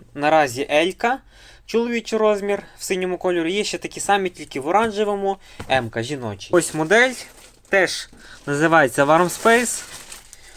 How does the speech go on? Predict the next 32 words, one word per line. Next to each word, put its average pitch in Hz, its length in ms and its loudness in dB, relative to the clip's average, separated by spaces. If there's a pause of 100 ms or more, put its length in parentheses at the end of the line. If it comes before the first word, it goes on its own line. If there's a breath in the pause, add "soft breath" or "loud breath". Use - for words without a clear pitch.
(100)
тільки 156 240 -4
вже 170 120 0
називається 180 500 2
на 156 140 0
П 165 220 2
чотири. 113 540 -4 (600 loud breath)
Різниця 180 500 2
в 147 40 -12
тому, 262 320 0
що 160 280 -4
тут 208 260 -6
в - 20 -20
комплекті 170 640 -2
йдуть 156 300 -6
акумулятори 147 800 -2 (280 loud breath)
з-, - 160 -12 (120)
трошки 185 440 0
потужніші, 165 840 -6 (560 soft breath)
три 175 140 -4
тисячі - 440 -6
шістсот - 460 0
міліампер. 180 640 0 (1120 soft breath)
А, 123 220 0
теж 185 360 4
вони, 143 560 0 (140)
а, 123 460 -2
тут 160 200 -4
є 147 60 -2
всередині 131 460 -2
карманчик 226 500 0
для 214 180 -2
них. 214 360 -6